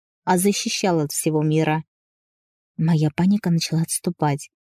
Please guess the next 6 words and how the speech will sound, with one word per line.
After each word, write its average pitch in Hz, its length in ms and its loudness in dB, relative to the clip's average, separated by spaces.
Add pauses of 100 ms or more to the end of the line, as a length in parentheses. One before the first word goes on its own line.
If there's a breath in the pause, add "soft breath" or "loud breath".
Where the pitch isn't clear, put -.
(300)
Страх 226 340 0
сменился 220 520 4
удивлением. 165 720 2 (320)
Мне 160 320 2
было 160 500 2 (220)
хорошо. 165 580 -2